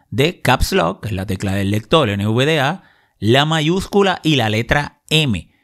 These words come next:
para llevar el foco a donde me encuentro. Fíjate que me encuentro en esa foto, que fue donde el foco se encuentra una vez la seleccioné dentro del documento. Así que voy a presionarlo,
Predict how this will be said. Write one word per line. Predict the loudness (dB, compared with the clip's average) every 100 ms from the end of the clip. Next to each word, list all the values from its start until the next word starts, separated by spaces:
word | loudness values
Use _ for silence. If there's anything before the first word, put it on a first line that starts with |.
| _ _ 0
para | 2 2 -2 -6 -4
llevar | 2 2 2 2
el | 0 -2
foco | -4 2 2 2 -2 -2 0
a | 0
donde | 2 0
me | -2
encuentro. | 0 -2 -2
Fíjate | -2 0 0
que | -2
me | -2
encuentro | 0 -2 0 -2 -2 -4 _ -20 _
en | 0 0 -2 -6 _
esa | -4 -2 0 0 0 0 0 0 -2 -4
foto, | 0 0 0 -4 _
que | -4 -2
fue | 2 2 0 -6 _ _
donde | 2 2 4 0 -2 0
el | 2 2
foco | 2 0 2 0
se | -2
encuentra | -2 2 0 2 0 -2 -2
una | 0 2 2
vez | 0
la | 0 0
seleccioné | 0 -2 0 0 2 0 -2 -4
dentro | -4 0 0
del | 0
documento. | 0 0 0 -2 -4 -10 -16 _ -20 -20
Así | -4 -2
que | 0
voy | 0
a | 2
presionarlo, | 0 0 0 0 0 -2 -4 -10